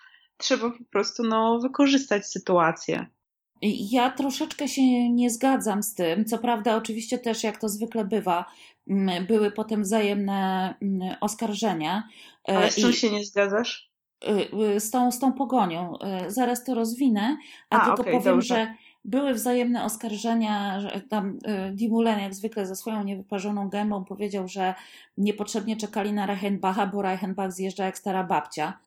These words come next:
Speaker 2: co jest oczywiście dosyć zabawne. Natomiast ja też mam wrażenie, że oni nie byli w stanie jechać szybciej. Nie byli po prostu w stanie jechać szybciej, bo byli bardzo mocno ujechani. To znaczy, m, ja też się zastanawiałam dłu-, bardzo długo, czy, m,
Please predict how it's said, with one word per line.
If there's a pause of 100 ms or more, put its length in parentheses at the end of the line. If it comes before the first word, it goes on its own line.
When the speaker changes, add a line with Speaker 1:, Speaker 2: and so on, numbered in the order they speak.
(180)
Speaker 2:
co
jest
oczywiście
dosyć
zabawne.
Natomiast
ja
też
mam
wrażenie,
że (420)
oni
nie
byli
w
stanie
jechać
szybciej. (240)
Nie
byli
po
prostu
w
stanie
jechać
szybciej, (340)
bo
byli
bardzo
mocno
ujechani.
To
znaczy, (600)
m,
ja
też
się
zastanawiałam
dłu-,
bardzo
długo,
czy,
m,